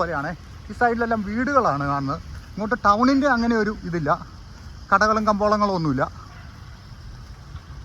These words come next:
നമുക്കിങ്ങനെ കുത്തളമ്പാറ മലയും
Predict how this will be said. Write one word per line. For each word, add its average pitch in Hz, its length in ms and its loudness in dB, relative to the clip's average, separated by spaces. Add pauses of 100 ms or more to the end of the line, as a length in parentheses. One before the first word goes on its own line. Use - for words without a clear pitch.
(1200)
നമുക്കിങ്ങനെ 254 560 2 (220)
കുത്തളമ്പാറ 226 460 4 (100)
മലയും 220 280 0